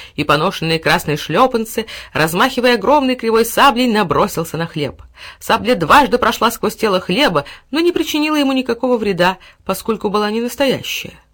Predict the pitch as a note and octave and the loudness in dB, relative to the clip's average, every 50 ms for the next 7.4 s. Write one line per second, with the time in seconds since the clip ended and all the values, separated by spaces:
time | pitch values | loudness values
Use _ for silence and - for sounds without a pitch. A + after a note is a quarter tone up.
0 | _ _ - - - - _ - - - A3 A3+ G3+ A3+ - - - A3 G#3+ A#3+ | _ _ -20 -20 -20 -20 _ -4 0 0 0 2 0 -4 -6 -6 -6 -4 -2 0
1 | B3+ A#3+ A#3 B3 A#3+ A#3 A#3+ A#3+ - - G#3 G3+ - G3+ A3 A3 G#3+ G#3+ G3+ G3 | 2 2 2 2 2 2 0 0 0 -4 -4 -2 2 2 4 4 4 4 2 2
2 | F#3+ C4+ D#4 - - C#3+ C3+ C#3 C#3+ D#3+ D#3+ D#3 C#3 C#3+ D3 - - - D#3 D#3 | 2 2 0 -2 0 0 0 0 0 0 0 0 0 0 -2 -2 0 -2 -2 -2
3 | - - - - - - _ _ _ _ - - - - - - G3 F#3 - F#3 | -2 -8 -12 -14 -14 -16 _ _ _ _ -20 -20 -18 -8 -2 -2 -2 0 2 4
4 | - G4 - - C4+ B3+ B3+ C4 D4 D#4+ D4+ B3+ C4 - - A3+ B3+ C4 A#3+ A#3+ | 4 4 4 4 0 0 2 2 2 2 0 0 0 -2 0 0 0 0 0 2
5 | D4 E4 D#4+ - - B3+ B3+ - B3+ B3+ F4 F#4 - - - C#4+ C#4+ C#4+ C4+ A#3 | 2 0 2 2 0 -2 -2 -2 -2 0 0 0 -2 -2 -2 -2 0 0 0 -2
6 | C4 A#3+ A#3 D#4 E4 D#4+ D4 B3+ B3 A#3+ B3 B3+ A#3+ - - - F3+ E3 D3 C#3+ | -2 -2 2 2 2 2 2 2 -2 -2 -2 -4 -4 -6 -8 -8 -6 -4 -4 -6
7 | D3 - - - - - - - | -6 -10 -14 -16 -14 -14 -16 -16